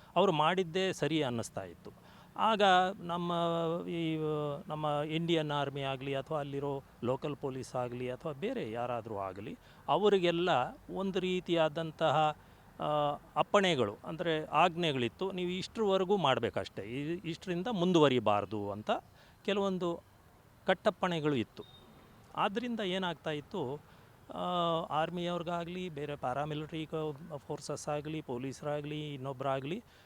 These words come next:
ಅವರಿಗೆ ಎಷ್ಟು ಮಾಡಬೇಕೋ ಅಷ್ಟೇ ಮಾಡ್ತಾಯಿದ್ರು. ಅವನ, ಅವ್ರ ಕಣ್ಣು ಮುಂದೆ ಏನು ನಡೀತಾ ಇದ್ರೂ ಅವರು ಸುಮ್ಮನೆ ಇರಬೇಕಾಗಿತ್ತು. ಆದರೆ ಈ ಮುನ್ನೂರ ಎಪ್ಪತ್ತು ಆರ್ಟಿಕಲ್ ಅಲ್ಲಿಂದ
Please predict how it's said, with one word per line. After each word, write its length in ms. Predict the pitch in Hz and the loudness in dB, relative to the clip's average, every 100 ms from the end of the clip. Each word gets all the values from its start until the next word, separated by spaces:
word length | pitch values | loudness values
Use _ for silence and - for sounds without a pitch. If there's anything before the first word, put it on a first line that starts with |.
| - | -4
ಅವರಿಗೆ 300 | 170 196 196 | 0 0 0
ಎಷ್ಟು 360 | 190 147 - 214 | -2 -2 -2 -4
ಮಾಡಬೇಕೋ 420 | 196 180 180 180 | -2 -2 -4 -4
ಅಷ್ಟೇ 300 | 135 - 165 | -6 -4 -4
ಮಾಡ್ತಾಯಿದ್ರು. 720 | 156 139 135 143 127 98 107 | -2 -4 -2 -2 -2 -6 -6
ಅವನ, 320 | 135 170 170 | -2 -2 0
ಅವ್ರ 240 | 160 156 156 | 0 2 0
ಕಣ್ಣು 280 | - 147 190 | 0 0 2
ಮುಂದೆ 340 | 190 190 170 | 0 2 2
ಏನು 160 | 170 170 | 2 2
ನಡೀತಾ 300 | 165 160 156 | 0 0 -2
ಇದ್ರೂ 420 | 147 170 185 254 | -2 -4 -2 -2
ಅವರು 300 | 214 185 208 | -2 -2 -4
ಸುಮ್ಮನೆ 380 | - 180 190 160 | -4 -2 0 2
ಇರಬೇಕಾಗಿತ್ತು. 720 | 156 160 139 104 92 - - - - | 4 4 4 -2 -2 -14 -18 -18 -6
ಆದರೆ 420 | 190 196 190 170 185 | -2 0 2 0 -2
ಈ 200 | 175 151 | -6 -6
ಮುನ್ನೂರ 360 | 143 165 208 | -4 -2 -2
ಎಪ್ಪತ್ತು 520 | 175 - 180 - 175 | -2 0 -2 0 -8
ಆರ್ಟಿಕಲ್ 560 | 170 147 - 160 160 151 | -2 -2 -2 -6 -6 -6
ಅಲ್ಲಿಂದ 320 | 131 127 139 | -6 -6 -4